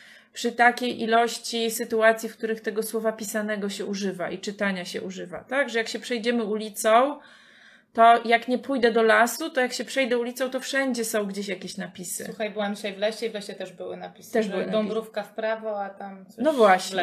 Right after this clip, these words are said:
Speaker 2: lewo.
Speaker 1: nie? Więc miałam na myśli taki las, wiesz, jak w Szkocji.
Speaker 2: No.
Speaker 1: Em, no właśnie, więc, em, ponieważ słowo pisane jest wszędzie dookoła i że dzieci korzystają z różnych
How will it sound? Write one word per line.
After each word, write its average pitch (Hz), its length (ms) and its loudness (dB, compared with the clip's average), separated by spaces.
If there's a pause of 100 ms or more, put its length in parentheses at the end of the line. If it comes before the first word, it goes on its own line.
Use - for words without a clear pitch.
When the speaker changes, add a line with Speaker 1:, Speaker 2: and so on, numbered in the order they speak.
(120)
Speaker 2:
lewo. 190 180 -8
Speaker 1:
nie? 262 260 -2
Więc 262 160 -6
miałam 262 160 4
na 240 80 4
myśli 233 260 -2
taki 226 240 -4
las, 208 320 0
wiesz, 175 300 -4
jak - 120 -18
w - 60 -16
Szkocji. 180 720 -12
Speaker 2:
No. 202 400 -6 (1300)
Speaker 1:
Em, 226 600 6
no 269 140 4
właśnie, 226 480 8
więc, 247 360 -2
em, 240 440 2 (140)
ponieważ 277 340 2
słowo 277 320 -2
pisane 269 400 -2
jest 247 120 -2
wszędzie 240 320 -2
dookoła 214 800 4
i 240 200 -2
że 220 260 0
dzieci 247 340 -4
korzystają 233 640 0
z 214 80 -6
różnych 226 640 -2